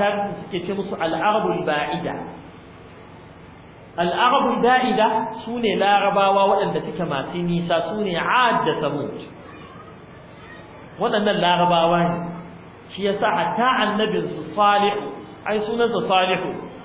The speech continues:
Salih sunan Larabci ne. Daga Salahun ne.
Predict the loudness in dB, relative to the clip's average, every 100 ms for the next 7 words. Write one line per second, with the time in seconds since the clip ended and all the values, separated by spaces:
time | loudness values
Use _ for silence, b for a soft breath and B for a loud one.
0 | -18 -18 -20 -20 -20 -20 -20 -20 -18 -18
1 | -2 2 4 4 2 -2 0 2 4 4
2 | 2 0 -2 -2 -4 -6 -10 -16 -18 -20
3 | -20 -20 -20 -20 -20 -20 -20 -20 -20 -20
4 | -20 -18 -18 -6 -2 0 0 2 4 6
5 | 6 4 0 -2 -4